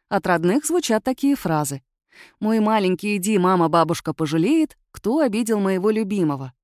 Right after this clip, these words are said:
Ребёнок себя обиженным ещё и не считал, но рано или поздно перенимает эту модель поведения. Запретом на выражение злости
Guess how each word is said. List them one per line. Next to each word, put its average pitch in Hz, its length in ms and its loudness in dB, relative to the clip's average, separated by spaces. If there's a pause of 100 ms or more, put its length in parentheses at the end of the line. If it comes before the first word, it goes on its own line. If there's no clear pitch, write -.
(600)
Ребёнок 214 520 2
себя 202 260 2
обиженным 277 420 4
ещё 247 320 2
и 262 80 8
не 254 120 8
считал, 277 540 -2 (200)
но 185 320 2
рано 170 300 2
или 143 120 -2
поздно 302 480 2 (100)
перенимает 240 640 2
эту 175 220 -2
модель 196 340 0
поведения. 185 760 -2 (880)
Запретом 202 720 0
на 185 80 2
выражение 180 560 0
злости 220 560 -2